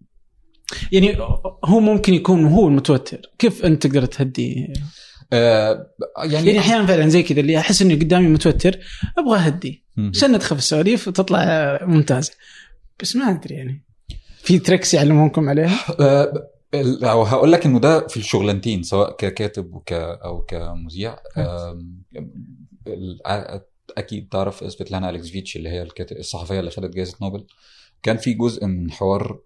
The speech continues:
Speaker 2: م-، مؤخرًا معاها، كان حد بيسألها إن أنتِ ما خفتيش وأنتِ رايحة تشيرنوبل، آه، من
Speaker 1: مم.
Speaker 2: فكرة الإشعاع ومش عارف إيه، فقالت هي قصة لطيفة جدًا، إن أنا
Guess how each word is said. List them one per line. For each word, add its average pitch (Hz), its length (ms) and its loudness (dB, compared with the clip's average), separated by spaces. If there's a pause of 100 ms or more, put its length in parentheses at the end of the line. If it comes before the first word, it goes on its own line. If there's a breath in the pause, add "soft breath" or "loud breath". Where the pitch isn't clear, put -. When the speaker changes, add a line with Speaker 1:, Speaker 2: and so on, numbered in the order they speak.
(220)
Speaker 2:
م-، 98 200 -10 (200)
مؤخرًا - 420 -4
معاها، 98 340 -6
كان 101 180 -12
حد 104 240 -10
بيسألها 95 600 -12
إن 90 100 -14
أنتِ 95 180 -12
ما 92 80 -8
خفتيش - 480 -14
وأنتِ 95 200 -12
رايحة 92 380 -10 (260)
تشيرنوبل، 90 540 -8 (540 loud breath)
آه، 85 240 -4
من 85 160 -6
Speaker 1:
مم. 85 60 -4
Speaker 2:
فكرة 95 420 -8
الإشعاع 87 720 -4
ومش 85 320 -12
عارف 87 180 -14
إيه، 87 160 -10
فقالت 107 640 -6 (180)
هي 98 200 -2
قصة 95 340 -6
لطيفة 90 340 -6
جدًا، 92 260 -8
إن 92 380 -6
أنا 95 320 -4